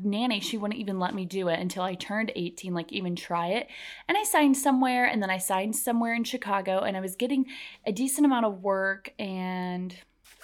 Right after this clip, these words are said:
you know, getting paid quite a bit, I guess. Like, that's the thing, though, too, is that when I was working, the stupid-ass jobs, like, the lame jobs that you don't wanna tell anyone about,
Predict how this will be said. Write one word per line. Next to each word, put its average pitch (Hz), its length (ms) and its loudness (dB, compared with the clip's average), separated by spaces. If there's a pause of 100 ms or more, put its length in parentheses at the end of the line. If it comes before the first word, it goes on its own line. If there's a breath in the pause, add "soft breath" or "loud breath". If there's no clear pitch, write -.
you 233 80 -2
know, 190 120 -4
getting 262 260 6
paid 240 560 -2
quite 214 220 -2
a 190 60 0
bit, 196 380 2
I 180 120 0
guess. 175 520 -2
Like, 202 260 0 (300 loud breath)
that's 254 240 2
the 285 120 0
thing, 233 300 0
though, 185 140 2
too, 240 280 0
is 190 200 0
that 180 320 -2 (300 loud breath)
when 226 160 0
I 220 180 2
was 214 180 0
working, 226 560 0
the 196 420 2 (260)
stupid-ass 254 1080 0
jobs, 175 420 -2
like, 196 140 -2
the 214 100 2
lame 208 540 0
jobs 180 380 2
that 202 140 -2
you 202 100 -4
don't 202 140 -2
wanna 190 140 -2
tell 175 300 -4
anyone 202 280 -2
about, 277 340 2